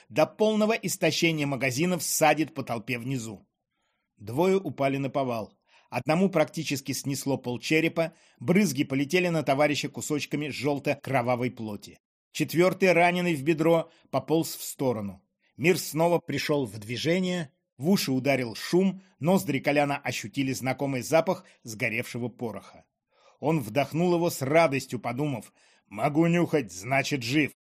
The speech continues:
Еще подрыгаемся». В голове опять прогрохотал голос:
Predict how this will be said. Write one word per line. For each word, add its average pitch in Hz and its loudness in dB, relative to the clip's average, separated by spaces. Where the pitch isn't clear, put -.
Еще 156 2
подрыгаемся». 160 2
В 107 -18
голове 143 2
опять 165 0
прогрохотал 139 -2
голос: 123 -4